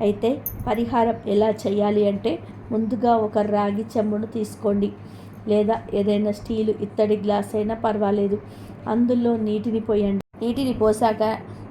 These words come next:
నీరు అంటే లక్ష్మీదేవికి చాలా ఇష్టం. లక్ష్మీదేవి నీటిలో ఉంటుంది, నీటిలో నుండి ఉద్భవించింది. నీటిలో దొరికే వస్తువులను లక్ష్మీదేవికి చాలా ఇష్టం.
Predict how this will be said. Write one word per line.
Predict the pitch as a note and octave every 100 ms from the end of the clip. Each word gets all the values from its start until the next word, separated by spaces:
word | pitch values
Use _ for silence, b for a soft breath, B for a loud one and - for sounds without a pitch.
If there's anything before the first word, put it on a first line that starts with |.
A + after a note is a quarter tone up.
| -
నీరు | A#3+ A#3 A#3+ B3
అంటే | G#3 G#3
లక్ష్మీదేవికి | G#3 G3+ G#3+ A3 G3+ F#3+ G3 G#3+
చాలా | G#3 G#3 G3
ఇష్టం. | F#3+ F#3+ - G3 - B B B -
లక్ష్మీదేవి | - - C4+ C4 B3 A3+ G#3 A3+ A3+
నీటిలో | G3 A3 A3 A3 A3
ఉంటుంది, | G#3 G3+ G3+ G3 A3 -
నీటిలో | G3+ G#3 A3 A3 G#3+
నుండి | G3+ G3 G#3+
ఉద్భవించింది. | G3 F3+ G3 F#3+ F#3 G#3+ F#3+ F#3 B B B B -
నీటిలో | A3 B3 B3 A#3+
దొరికే | G#3+ G3+ G3+ G#3
వస్తువులను | F#3+ F#3 - G3+ G3 G3+
లక్ష్మీదేవికి | F#3+ F#3 G#3 G3+ F#3+ F#3+ F#3
చాలా | G#3 A3 F#3+ F#3+
ఇష్టం. | F#3 - G3+